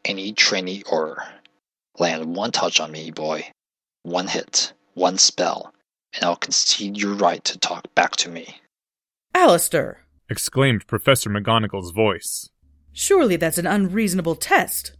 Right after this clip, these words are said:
Speaker 2: Mister Potter, whatever his other merits, does not have a hundred years of fighting experience."
Speaker 3: Harry's eyes made a lightning dart around the room, passing over the peculiar devices, glancing past Dumbledore and Severus and the Sorting Hat,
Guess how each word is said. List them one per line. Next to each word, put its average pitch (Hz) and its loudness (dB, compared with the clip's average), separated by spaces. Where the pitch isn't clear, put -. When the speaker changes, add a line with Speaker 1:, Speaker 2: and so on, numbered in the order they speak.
Speaker 2:
Mister 392 0
Potter, 135 -2
whatever 269 2
his 220 0
other 196 0
merits, 165 -2
does 214 0
not 302 2
have 269 4
a 220 -2
hundred 285 0
years 254 0
of 262 -6
fighting 349 0
experience." - -4
Speaker 3:
Harry's 110 4
eyes 110 4
made 107 0
a 101 2
lightning 113 2
dart 120 4
around 107 2
the 95 -2
room, 95 0
passing 123 2
over 123 4
the - -10
peculiar 120 0
devices, 95 0
glancing 131 2
past - 0
Dumbledore 135 4
and 135 0
Severus 110 2
and 117 0
the 107 0
Sorting 113 2
Hat, - -10